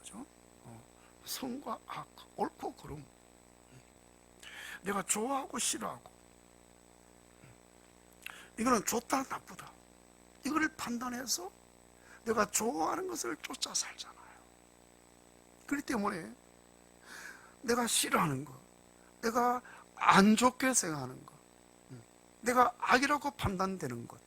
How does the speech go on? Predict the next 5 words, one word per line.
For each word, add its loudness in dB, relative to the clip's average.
음, -14
이런 8
것들은 2
내 0
것이 -2